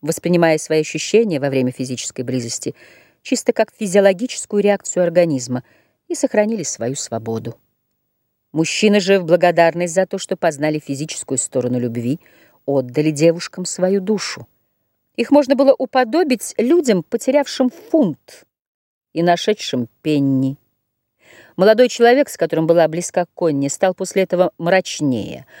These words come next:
а молодой человек Хильды — насмешливее. Но таковы уж мужчины, неблагодарные и вечно недовольные. Если женщина не хочет принадлежать мужчине, он за это её ненавидит. Если же уступает ему,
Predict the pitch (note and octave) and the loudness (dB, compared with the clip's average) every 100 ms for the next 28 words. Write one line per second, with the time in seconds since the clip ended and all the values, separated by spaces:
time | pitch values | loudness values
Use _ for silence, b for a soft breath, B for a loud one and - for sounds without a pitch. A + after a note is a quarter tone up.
0 | B - E3+ F3+ G3 G#3+ A3+ A3 G#3+ G#3 | B 0 2 4 4 4 4 2 2 4
1 | G#3 - E3+ - D4+ B3 D#3 C#3+ _ _ | 2 -2 -14 -2 0 2 2 0 _ _
2 | _ D#4 - G3+ F#3 - E3+ E3 E3+ _ | _ -8 -2 -2 -2 -2 -2 0 -2 _
3 | _ _ _ _ _ - D#3 - D3+ D3+ | _ _ _ _ _ -8 -6 -2 -2 -2
4 | D#3+ - E3 - - F3+ C#3+ - _ _ | -6 -8 -8 -6 -6 -6 -8 -12 _ _
5 | _ _ _ _ F#3+ G3+ G#3 G#3 G#3 A3+ | _ _ _ _ 2 4 6 6 6 4
6 | A3 G#3+ G3+ F#3 E3+ E3 - D#3+ D3+ C3+ | 2 -2 -4 -4 0 0 -2 0 0 0
7 | B2 G2+ D#2+ - - - B B B B | -2 -2 -8 -10 -14 -18 B B B B
8 | G4 F4 E4 D#4 A3 - E3 G#3 - A3+ | 0 2 4 2 2 0 2 2 4 2
9 | - - - B2+ A#2+ B2 C3 B2+ C#3+ D3 | 2 -10 -12 -10 -6 -4 -2 -2 -2 -4
10 | - - A#2 - C#3+ C#3+ G3+ - G3 A3 | -4 -4 -2 -2 0 0 -2 -6 0 2
11 | F3 B2 B2 A#2 A#2+ B2 B2 D3 F#3 F3 | 2 -2 -10 -12 -8 -4 -2 0 -2 -2
12 | A#2 A#2+ - _ _ _ _ _ C#3 F3 | -4 -6 -12 _ _ _ _ _ 0 0
13 | - F#3 F#3+ G3 - A3 B3 D4 C4 - | 2 2 2 2 0 -2 0 0 -2 -4
14 | D3+ C#3+ C3+ | -2 0 0